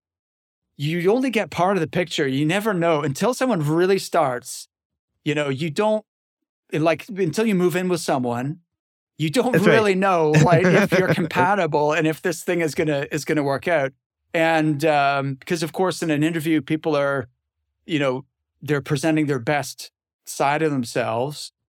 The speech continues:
Speaker 1: So I think that's smart. And I, w-, I just wonder if our listeners are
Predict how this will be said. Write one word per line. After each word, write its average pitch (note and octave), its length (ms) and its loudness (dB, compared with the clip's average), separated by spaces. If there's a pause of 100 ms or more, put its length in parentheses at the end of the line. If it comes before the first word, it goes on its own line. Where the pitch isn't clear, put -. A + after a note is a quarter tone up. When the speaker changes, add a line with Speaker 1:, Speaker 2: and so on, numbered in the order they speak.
(200)
Speaker 1:
So D#3 680 0 (480)
I D3 80 -4
think F3 160 -2
that's D3 160 0
smart. C#3+ 340 -2
And D3+ 140 -2
I, D3 40 0
w-, D3 200 -4
I D#3+ 80 -2
just D#3 180 -4
wonder D#3 200 0
if C#3+ 100 -6
our C#3 80 0
listeners C#3 460 -2
are C3 340 0